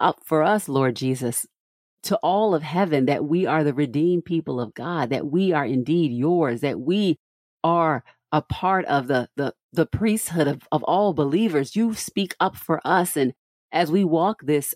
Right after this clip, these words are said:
earth, as we live this life that is but a vapor before we join you, O God,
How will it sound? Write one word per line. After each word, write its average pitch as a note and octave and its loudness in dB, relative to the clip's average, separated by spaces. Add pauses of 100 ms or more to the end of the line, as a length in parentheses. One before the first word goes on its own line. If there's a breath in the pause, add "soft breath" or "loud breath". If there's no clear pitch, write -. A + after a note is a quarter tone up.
earth, F3 2
as C3+ -2
we D3 0
live F3 0 (140)
this D3 -2
life D3+ -2
that C#3+ -4
is B2+ -4
but D#3 -2
a C3 -4
vapor D3+ 0
before E3 0
we C#3 0
join G3 0
you, C#3+ 0
O A#2+ -4
God, F3 -4